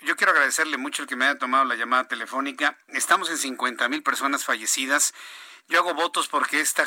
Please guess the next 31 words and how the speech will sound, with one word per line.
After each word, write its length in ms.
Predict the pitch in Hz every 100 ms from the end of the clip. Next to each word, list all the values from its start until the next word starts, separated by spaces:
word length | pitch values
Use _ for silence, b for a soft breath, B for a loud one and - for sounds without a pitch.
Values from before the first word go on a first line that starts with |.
| 175
esta 220 | 151 -
cantidad 320 | 156 139 143 156
empiece 340 | 151 156 175
verdaderamente 800 | 147 127 127 139 151 139 147 151
a 40 |
descender 520 | 123 - 120 110 139
de 100 | 139
manera 260 | 120 120 139
significativa 880 | 139 120 110 117 120 - 151 156 156 B B B -
en 140 | 135
los 120 | 135
siguientes 440 | - 135 165 165 147
días, 260 | 185 190
pero, 300 | - 156 139
pues, 440 | - 143 - - - B B B B B
la 220 | 156 165
evidencia 480 | 165 170 220 208 196
parece 280 | 165 175 185
que 120 | 170
nos 120 | 147
va, 80 | 170
nos 360 | 180 165 139 160
va 60 |
a 20 |
mantener 500 | 170 160 147 139 151
todavía 560 | 147 156 143 131 151 147
con 400 | - 127 120 135
alto 280 | 165 165 151
riesgo, 380 | 147 165 131 117
¿no, 200 | 123 147
doctor? 320 | 135 151